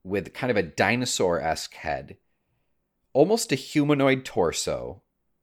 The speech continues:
with arms that end in four claws, but then the rest of the body is just a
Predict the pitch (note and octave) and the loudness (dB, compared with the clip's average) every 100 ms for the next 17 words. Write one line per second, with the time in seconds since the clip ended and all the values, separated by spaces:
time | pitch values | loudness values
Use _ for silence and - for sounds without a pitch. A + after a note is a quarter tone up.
0 | _ E2 F2+ F2 E2 D2+ C#2+ - - F2+ | _ -6 0 2 0 -4 -10 -16 -2 2
1 | G2 F#2+ F#2+ - F#2+ - F#2+ F2+ F2 - | 4 2 -4 -4 -4 -2 -4 -4 -8 -8
2 | F2+ E2+ D#2 - G2 G2+ - F2 D2+ D2 | -6 -6 -8 -4 0 0 0 0 0 0
3 | C#2+ - - - _ A2+ A2 A2 G2+ G2+ | -4 -8 -12 -20 _ -2 0 0 2 0
4 | A2+ - A2+ F2 E2+ F2+ B2 E2+ - - | 0 -4 -4 0 2 2 0 -4 -6 -6
5 | - | -8